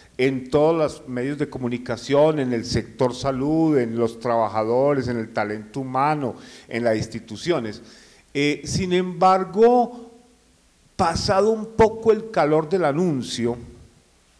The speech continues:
y comenzando a ver las cifras y comenzando a ver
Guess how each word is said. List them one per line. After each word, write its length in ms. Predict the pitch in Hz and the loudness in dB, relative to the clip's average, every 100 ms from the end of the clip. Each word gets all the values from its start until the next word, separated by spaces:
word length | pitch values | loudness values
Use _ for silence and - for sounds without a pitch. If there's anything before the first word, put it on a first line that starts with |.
| _ _ _ _ _ _ _ _ | _ _ _ _ _ _ _ _
y 160 | - 185 | -6 0
comenzando 680 | 190 165 165 160 175 175 190 | 2 2 0 -2 -2 0 0
a 40 | |
ver 180 | 196 190 | 0 0
las 160 | 185 185 | -4 -6
cifras 580 | 202 190 - 156 151 151 | -8 -8 -6 -4 -4 -8
y 60 | |
comenzando 640 | - 151 147 139 143 147 | -8 -6 -6 -6 -8 0
a 80 | 175 | 2
ver 540 | 180 185 185 - - | 6 6 4 -2 -18